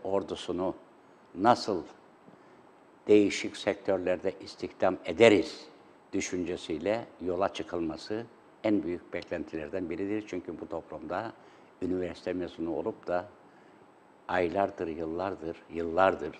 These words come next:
daha doğrusu işsiz olan, göç yollarını arayan gençlerimiz vardır. Ee, bu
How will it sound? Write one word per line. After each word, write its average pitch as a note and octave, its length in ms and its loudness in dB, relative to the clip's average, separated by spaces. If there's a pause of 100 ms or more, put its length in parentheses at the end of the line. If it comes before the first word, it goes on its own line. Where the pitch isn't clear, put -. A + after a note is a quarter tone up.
daha D2 240 -8
doğrusu D2+ 500 -4 (460)
işsiz - 560 -6
olan, D#2 300 -4 (720)
göç B2 380 4
yollarını F2 560 0
arayan F2 380 -4 (420)
gençlerimiz D#2+ 680 -4
vardır. D2+ 360 -6 (840)
Ee, E2+ 460 -4 (320)
bu A2+ 240 2